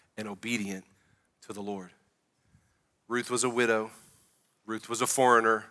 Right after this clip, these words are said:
She came from an enemy state. But Ruth was committed to be faithful to Naomi,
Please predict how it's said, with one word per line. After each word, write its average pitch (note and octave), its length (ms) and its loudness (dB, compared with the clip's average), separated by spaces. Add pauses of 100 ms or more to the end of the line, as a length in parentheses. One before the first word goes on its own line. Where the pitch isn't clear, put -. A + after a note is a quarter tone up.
(460)
She - 160 -20
came A2+ 240 -4
from A#2 180 -4
an A2+ 80 0
enemy A#2 260 0
state. A2 360 0 (1120)
But G#2 180 -4
Ruth A#2+ 240 -2
was - 160 -4
committed A2 540 -6 (920)
to A#2 100 -18
be A#2 80 -10
faithful B2+ 500 -6
to C3 80 2
Naomi, A#2 580 0